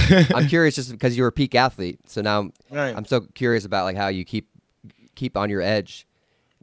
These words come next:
Speaker 1: Uh, well, like, uh, my days, my days aren't too vigorous. You know, like, if I'm moving around, like, traveling, then I'll get more sleep,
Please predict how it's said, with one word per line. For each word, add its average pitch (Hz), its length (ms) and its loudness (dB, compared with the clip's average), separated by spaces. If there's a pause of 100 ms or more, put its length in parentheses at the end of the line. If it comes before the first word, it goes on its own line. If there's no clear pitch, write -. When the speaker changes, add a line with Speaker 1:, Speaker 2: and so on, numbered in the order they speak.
(180)
Speaker 1:
Uh, 156 460 4
well, 175 340 4
like, 156 380 2
uh, 123 120 -8
my 135 160 -2
days, 170 600 0
my 143 120 0
days 165 380 2
aren't 170 300 2
too 165 220 -2
vigorous. 139 680 4
You 139 140 0
know, 139 160 8
like, 135 240 4
if 120 120 -4
I'm 147 120 8
moving 151 320 6
around, 143 520 4
like, 117 220 0
traveling, 147 640 2
then 131 160 0
I'll 127 160 2
get 123 180 0
more 127 220 0
sleep, 131 460 -2